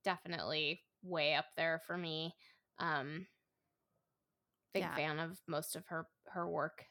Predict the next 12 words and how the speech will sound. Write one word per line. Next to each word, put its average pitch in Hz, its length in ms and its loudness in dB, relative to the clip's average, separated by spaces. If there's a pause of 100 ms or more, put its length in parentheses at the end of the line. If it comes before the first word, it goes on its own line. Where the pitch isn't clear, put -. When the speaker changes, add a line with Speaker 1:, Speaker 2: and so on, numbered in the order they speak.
Speaker 1:
Sarah 180 320 -6
J 180 220 -6
Maas, 185 500 -4
but - 220 0 (360)
Speaker 2:
Yeah. 202 300 -6
Speaker 1:
this - 180 -6
one, 196 100 2
Speaker 2:
Sadly, 285 180 8
I - 40 12
Speaker 1:
this 269 120 10
one's 370 220 12
Speaker 2:
think - 60 2